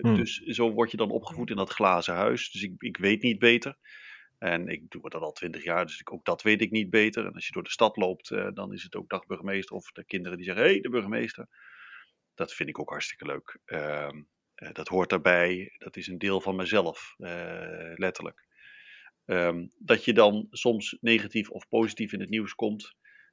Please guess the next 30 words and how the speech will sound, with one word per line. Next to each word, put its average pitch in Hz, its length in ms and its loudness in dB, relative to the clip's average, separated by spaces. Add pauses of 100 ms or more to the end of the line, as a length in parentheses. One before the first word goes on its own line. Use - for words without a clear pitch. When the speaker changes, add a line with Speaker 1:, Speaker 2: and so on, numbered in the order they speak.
(120)
Speaker 2:
Het - 100 -18
leuke 104 240 6
is 98 80 -4
dat 92 160 0
bij, 90 240 2 (180)
als - 180 -10
het - 160 -16
op - 80 -18
een - 40 -20 (120)
goede 101 240 4
manier 92 300 2
gaat, 90 180 2
dat 95 120 -4
mensen 90 320 -2
bellen 95 220 0
van, - 100 -6
"Nou, - 180 2 (640)
goed - 240 -6
gedaan," 107 420 6
of - 200 -14
"mooi 98 260 2
gedaan," 98 460 4
of 90 200 -12
"goed - 260 -8
gezegd." - 500 4 (840)
En 123 120 6
als 101 100 8
het 95 100 -4
negatief 101 420 2
is, 98 240 -2